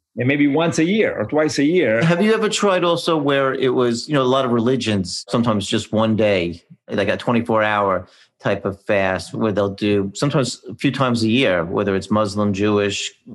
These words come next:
Speaker 2: I don't know, Catholic. Is that too short?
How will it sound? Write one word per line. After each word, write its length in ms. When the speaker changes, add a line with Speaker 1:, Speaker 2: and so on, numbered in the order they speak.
Speaker 2:
I 60
don't 100
know, 140
Catholic. 500
Is 180
that 360
too 220
short? 600